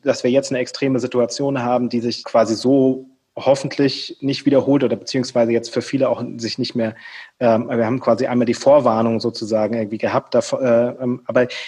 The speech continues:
dieses, äh, dass man auch in diese Prozesse einsteigt und dann, ähm, wahrscheinlich auch einfach im Team die Leute identifiziert, die man,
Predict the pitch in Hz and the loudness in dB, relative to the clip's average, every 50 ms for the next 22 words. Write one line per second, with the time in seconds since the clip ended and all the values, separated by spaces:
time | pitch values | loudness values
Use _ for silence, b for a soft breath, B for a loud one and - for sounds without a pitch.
0 | B B - 139 131 143 - - - b b b b b b b _ _ _ - | B B -2 0 0 0 -2 -4 -8 b b b b b b b _ _ _ -14
1 | 156 170 165 143 - 143 139 - - 151 143 139 139 139 135 _ _ _ _ _ | -10 -10 -8 -2 2 2 2 2 2 0 0 0 0 -2 -6 _ _ _ _ _
2 | _ _ _ _ _ - - 127 131 - 147 139 135 127 139 127 - - 131 127 | _ _ _ _ _ -2 2 2 2 2 2 2 2 2 0 -2 0 0 0 0
3 | - 147 139 - 147 120 120 127 147 165 - - 151 151 151 160 156 - - - | 0 0 -2 -2 -2 -2 -2 -2 -2 -2 -2 -2 -2 0 0 0 -2 -4 -6 -6
4 | 135 123 127 - - - 139 151 165 170 170 170 b b b b b b b _ | -6 -4 -2 -2 -2 0 0 0 -2 -4 -4 -6 b b b b b b b _
5 | - 139 135 135 135 135 139 139 143 143 - - _ - 123 127 117 - - 127 | 2 4 6 6 6 4 2 0 -6 -8 -10 -12 _ -6 -4 -2 -2 -2 0 0
6 | 139 165 165 135 139 156 147 - 135 - - 135 - - _ - 151 160 175 180 | 0 0 0 -2 -2 -2 -2 -2 -4 -6 -6 -8 -8 -8 _ 0 2 2 2 0
7 | 180 185 175 180 - _ _ _ _ _ _ _ - - - - 151 160 170 185 | -2 -4 -6 -8 -12 _ _ _ _ _ _ _ -14 -12 -6 -4 -4 -2 -2 -2
8 | 185 190 185 185 190 185 185 - - _ _ _ _ _ _ - 139 127 131 127 | 0 0 0 0 -2 -4 -6 -12 -20 _ _ _ _ _ _ -2 0 4 6 6
9 | 139 - - 160 147 - 147 147 - 156 - - 151 - - - 160 156 151 156 | 6 6 4 2 2 2 0 -2 -4 -6 -4 -4 -6 -4 -4 -2 0 0 0 0
10 | - - 147 147 143 139 139 139 139 139 135 135 | -2 -4 -2 0 0 0 0 -2 -4 -6 -8 -10